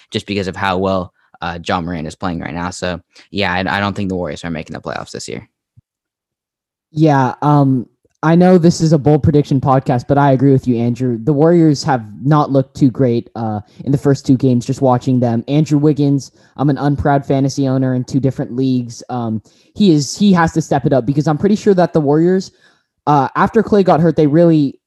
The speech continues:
Speaker 2: wanted to count on Wiggins and Kelly Oubre, who they traded for right after Klay got injured. And they were also counting on Steph Curry being back to his M V P form, which he just obviously has not been. Andrew Wiggins, obviously, just talked about him. He's been absolutely horrible,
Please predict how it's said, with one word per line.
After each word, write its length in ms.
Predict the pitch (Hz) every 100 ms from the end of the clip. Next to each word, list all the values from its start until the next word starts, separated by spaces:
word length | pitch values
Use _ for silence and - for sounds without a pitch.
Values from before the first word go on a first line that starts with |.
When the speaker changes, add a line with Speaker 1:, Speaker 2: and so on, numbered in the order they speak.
| _
Speaker 2:
wanted 340 | - 151 160 143
to 80 |
count 460 | 135 - 156 139 131
on 320 | 123 123 120 123
Wiggins 380 | 151 139 135
and 140 | 123 127
Kelly 240 | 151 147
Oubre, 280 | 139 120 139
who 120 | 143
they 100 | 131
traded 340 | 127 170 147 127
for 160 | 135 127
right 180 | 139
after 260 | 135 131 135
Klay 240 | 123 139
got 200 | 135 117 -
injured. 420 | 165 139 127 - _ -
And 100 | 165
they 60 |
were 80 | 160
also 260 | 156 180 165
counting 320 | 156 147 156
on 260 | 135 127 120 _
Steph 320 | - - 151
Curry 240 | - 175 143
being 220 | 147 143
back 200 | 147 151
to 100 | 147
his 100 | 135
M 140 | 139
V 100 | 135
P 160 | 127 127
form, 340 | 117 165 147
which 160 | 131 123
he 140 | 131
just 300 | 117 151 135 -
obviously 460 | 143 131 127 135
has 120 | 127
not 240 | 135 123 95
been. 280 | 143 127 117 _ _ -
Andrew 300 | 170 151 156
Wiggins, 300 | 160 151 139
obviously, 600 | 120 139 139 - 139 131
just 200 | 135 -
talked 240 | 123 123
about 220 | 120 120
him. 220 | 120 120 110 _ _
He's 160 | 165 127
been 140 | 139
absolutely 440 | 123 120 131 123 120
horrible, 600 | 120 123 123 117 120